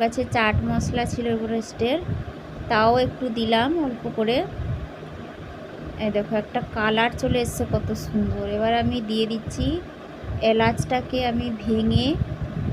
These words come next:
ওর মধ্যে দিয়ে দিলাম, এলাচের ছালটাকে ফেলে দিয়েছি, দানাগুলোকে দিয়েছি, একটু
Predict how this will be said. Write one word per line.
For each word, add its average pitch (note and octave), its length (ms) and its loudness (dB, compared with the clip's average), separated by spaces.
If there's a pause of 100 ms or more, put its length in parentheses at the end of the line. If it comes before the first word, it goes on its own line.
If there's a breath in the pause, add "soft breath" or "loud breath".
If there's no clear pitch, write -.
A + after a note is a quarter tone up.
(440)
ওর A3 200 4
মধ্যে A3 280 0 (120)
দিয়ে G#3+ 220 2
দিলাম, G#3+ 440 2 (280)
এলাচের A3+ 380 2 (100)
ছালটাকে A#3+ 520 0
ফেলে A#3 220 2
দিয়েছি, B3 320 -4 (140)
দানাগুলোকে A3 640 0 (100)
দিয়েছি, F#3+ 360 -2 (2000)
একটু - 220 -6